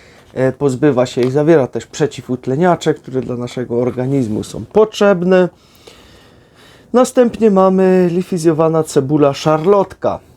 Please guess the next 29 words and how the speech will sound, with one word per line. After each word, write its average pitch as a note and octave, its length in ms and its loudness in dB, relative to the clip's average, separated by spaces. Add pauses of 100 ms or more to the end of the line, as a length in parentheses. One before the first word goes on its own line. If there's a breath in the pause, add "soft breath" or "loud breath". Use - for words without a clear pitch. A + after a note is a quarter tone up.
(160)
Cebula, D3+ 520 2
moi A#2+ 260 -4
drodzy, A2 360 -6
bardzo G3+ 380 0
często C#3+ 420 -2
przecież - 460 -6
nawet E3 300 0
jak D#3 140 0 (100)
się D#3 180 -6
jadło D3 420 0
jakieś B2+ 360 -10
tatary, C#3+ 720 -4
nie C3+ 160 -6
tatary, C3+ 640 -4
tego C3+ 260 -6
typu - 300 -10
rzeczy, C#3 320 -4 (300 loud breath)
zawsze D#3 360 -2
mówiono D3+ 580 0
wkroić - 760 -2
cebulę C#3+ 540 2
do A2 120 -6
środka. - 440 -16
Dlaczego? D3+ 420 -10
Ponieważ D#3+ 360 -12
no, D#3+ 80 -10
cebula C#3+ 440 -2
działa A2 300 -2
przeciwpasożytniczo. - 1400 -6